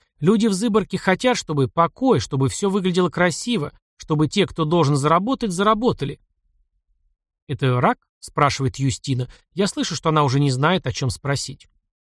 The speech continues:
«Рак всего», отвечает Валиновская.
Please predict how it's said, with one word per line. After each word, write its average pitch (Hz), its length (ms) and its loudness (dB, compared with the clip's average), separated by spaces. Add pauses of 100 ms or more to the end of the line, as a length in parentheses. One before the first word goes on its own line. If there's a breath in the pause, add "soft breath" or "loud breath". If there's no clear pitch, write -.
(380)
«Рак 190 240 2
всего», 156 420 -6 (200)
отвечает 139 480 -2
Валиновская. 131 640 -2